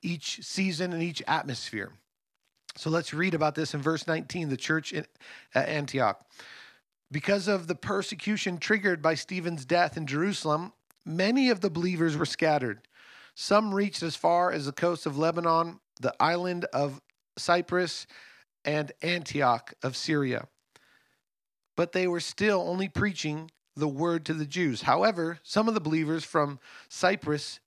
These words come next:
and Cyrene who had come to Antioch in Syria preached to the non-Jews living there, proclaiming the message of salvation in the Lord Jesus.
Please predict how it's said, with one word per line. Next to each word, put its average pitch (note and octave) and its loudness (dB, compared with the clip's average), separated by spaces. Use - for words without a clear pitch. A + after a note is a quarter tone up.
and D3 -4
Cyrene D#3+ -4
who F3+ -4
had D3+ 0
come G3 0
to - -6
Antioch E3 0
in C#3+ -4
Syria E3+ 2
preached G#3 -4
to F3 -2
the D#3+ 0
non-Jews D#3 2
living D#3 -2
there, A#2+ 0
proclaiming G3+ 0
the F#3+ 0
message E3+ -4
of D3+ -2
salvation D#3+ 0
in F3 -4
the F3 -2
Lord D3+ 0
Jesus. B2+ -4